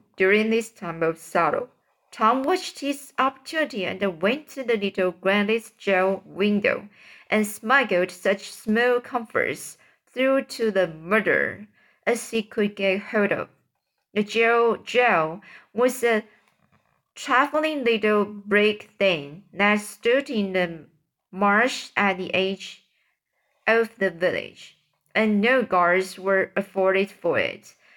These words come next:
Indeed, it was seldom occupied. These offerings great-, greatly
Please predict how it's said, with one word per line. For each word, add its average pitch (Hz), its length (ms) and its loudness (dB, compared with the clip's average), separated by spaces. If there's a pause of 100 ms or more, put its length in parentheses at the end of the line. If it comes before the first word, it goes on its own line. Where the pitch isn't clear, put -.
(180)
Indeed, 208 580 0 (180)
it 254 140 -10
was 254 220 2
seldom 226 680 0
occupied. 160 680 -2 (440)
These 302 360 0
offerings 208 680 0
great-, - 440 -4
greatly 208 640 0